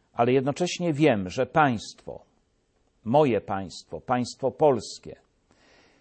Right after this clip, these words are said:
niezależnie od światopoglądu, musi dbać o swój system wartości. A przecież jest to państwo, które w tym roku przypomina sobie tysiąc pięćdziesiątą rocznicę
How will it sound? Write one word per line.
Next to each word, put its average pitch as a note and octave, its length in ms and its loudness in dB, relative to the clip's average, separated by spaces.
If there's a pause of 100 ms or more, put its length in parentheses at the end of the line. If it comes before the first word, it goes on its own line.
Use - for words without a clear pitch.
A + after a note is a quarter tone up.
(460)
niezależnie E3 600 4
od D#3 120 0
światopoglądu, D#3 1000 2
musi E3 420 -2
dbać C3+ 520 0
o D3+ 100 -4
swój D#3 280 -4
system D3 480 -6
wartości. - 720 -2 (960)
A - 100 -8
przecież D3+ 340 -4
jest D3 180 -2
to C#3 100 0
państwo, D3 540 0
które C3+ 260 -4
w - 60 -12
tym E3 220 -2
roku D3 300 0
przypomina C3+ 600 -4
sobie C#3+ 440 0 (680)
tysiąc F3 420 0
pięćdziesiątą D3+ 760 0
rocznicę D3+ 800 0